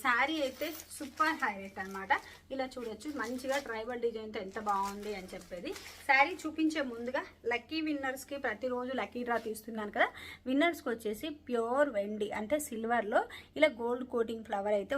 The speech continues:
ఒరిజినల్ ప్యూర్ గోల్డ్ కోటింగ్ ఫ్లవర్ అయితే గిఫ్ట్గా ఇస్తున్నాను అనమాట. నిన్నటి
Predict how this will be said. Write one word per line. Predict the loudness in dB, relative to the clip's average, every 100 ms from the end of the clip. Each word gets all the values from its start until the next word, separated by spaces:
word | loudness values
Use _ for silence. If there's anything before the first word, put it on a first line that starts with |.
| 0
ఒరిజినల్ | 0 -2 -2 0
ప్యూర్ | 2 2 0
గోల్డ్ | -2 -2 -4
కోటింగ్ | -6 -6 -6
ఫ్లవర్ | -4 -4 -4
అయితే | -4 -4 -4
గిఫ్ట్గా | -6 -4 0 2 2
ఇస్తున్నాను | -4 -8 -6 -4 -4
అనమాట. | -4 2 2 0 -10 -14 -4 4
నిన్నటి | 6 6 6